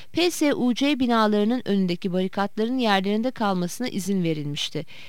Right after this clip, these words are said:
Gerçekten Haziran sonu geldiğinde pek çoğu hala duruyordu. Güvenlik askerleri stratejik noktaları ellerinde tutmaya devam ediyorlardı. Büyük bir miktarının kaçırıldığından hiç kuşkum yok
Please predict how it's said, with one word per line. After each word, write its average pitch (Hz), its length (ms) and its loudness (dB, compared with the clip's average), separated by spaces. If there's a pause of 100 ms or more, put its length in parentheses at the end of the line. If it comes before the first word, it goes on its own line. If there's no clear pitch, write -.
(100)
Gerçekten 247 640 2
Haziran 196 520 2
sonu 247 300 -2
geldiğinde 233 500 2
pek 294 240 -6
çoğu 233 280 0
hala 240 400 4
duruyordu. 170 540 -2 (500)
Güvenlik 285 440 2
askerleri 277 640 4
stratejik 254 680 -2
noktaları 233 480 2
ellerinde 226 540 0
tutmaya 262 460 -4
devam 269 380 2
ediyorlardı. 165 800 0 (400)
Büyük 226 300 2
bir 269 120 4
miktarının 214 680 2
kaçırıldığından 190 840 0
hiç 269 200 -4
kuşkum 185 400 0
yok 180 260 2